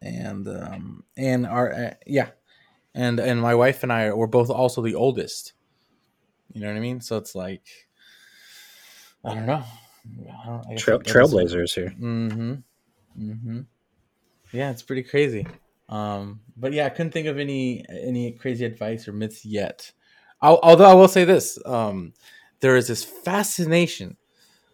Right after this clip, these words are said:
Speaker 1: with, uh, you know, people around us and, uh, people we meet. Uh, they, they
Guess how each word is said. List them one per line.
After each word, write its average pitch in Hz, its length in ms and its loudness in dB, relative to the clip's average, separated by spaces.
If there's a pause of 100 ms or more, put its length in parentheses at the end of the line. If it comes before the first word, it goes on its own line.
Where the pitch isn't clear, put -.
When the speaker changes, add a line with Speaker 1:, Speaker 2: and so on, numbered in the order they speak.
(140)
Speaker 1:
with, 110 320 -6
uh, 110 180 -10
you 110 160 -6
know, 104 120 -6
people 120 320 -6
around 113 380 0
us 113 480 0
and, 101 280 -12
uh, - 180 -16
people 117 240 -12
we 107 100 -10
meet. 117 320 -6 (1400)
Uh, 113 420 -4
they, 113 220 -4
they - 300 -8